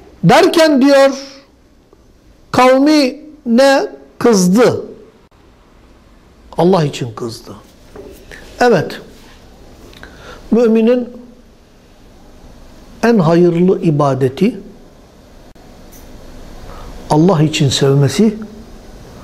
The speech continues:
Allah için buğz etmesidir. Allah için sevmek, Allah için buğz etmek. Halbuki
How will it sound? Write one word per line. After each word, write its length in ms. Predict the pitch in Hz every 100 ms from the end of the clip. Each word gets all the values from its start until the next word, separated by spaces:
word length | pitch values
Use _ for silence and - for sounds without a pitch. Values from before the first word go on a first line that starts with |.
| - - - -
Allah 300 | 139 165 143
için 420 | 147 185 196 190 - - - - - - -
buğz 300 | 151 139 120
etmesidir. 600 | - - - - - - - - - - - - - - - - - - - - - - - - - - - - - - - - - - - - - - - - - - - - - - -
Allah 280 | 139 151 160
için 220 | 156 139
sevmek, 580 | - 139 139 214 233 - - - - - - - - -
Allah 280 | 165 131 123
için 360 | 123 180 139
buğz 260 | 143 139 -
etmek. 360 | 101 - - - - - - - - - - - - - - - - - - - - - - - - - - - - - -
Halbuki 760 | 254 311 330 330 311 269 -